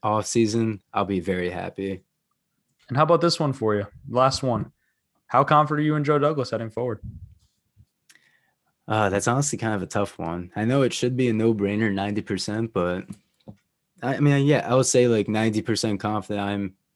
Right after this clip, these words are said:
Speaker 1: confident in him moving forward. But yeah, this is still, as we've said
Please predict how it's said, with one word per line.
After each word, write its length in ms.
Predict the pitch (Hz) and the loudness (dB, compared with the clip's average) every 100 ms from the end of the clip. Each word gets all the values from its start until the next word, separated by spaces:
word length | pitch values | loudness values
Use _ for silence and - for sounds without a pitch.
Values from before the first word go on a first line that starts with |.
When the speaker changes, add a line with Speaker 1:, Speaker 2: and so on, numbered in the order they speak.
| _ _ | _ _
Speaker 1:
confident 640 | 113 107 117 107 98 101 | -6 -4 -4 -2 -4 -8
in 300 | 107 _ 117 | -16 _ -2
him 120 | 107 | 2
moving 300 | 107 110 101 | 2 2 2
forward. 600 | 90 107 104 92 92 92 _ _ _ _ _ _ _ | 0 0 2 2 0 -4 _ _ _ _ _ _ _
But 80 | 107 | -2
yeah, 80 | |
this 300 | 104 110 117 | 0 0 2
is 160 | 131 107 | 0 -2
still, 360 | - 120 117 101 | 0 2 2 0
as 220 | 107 104 | 0 2
we've 160 | 113 | 2
said 320 | - 113 101 | 2 0 -2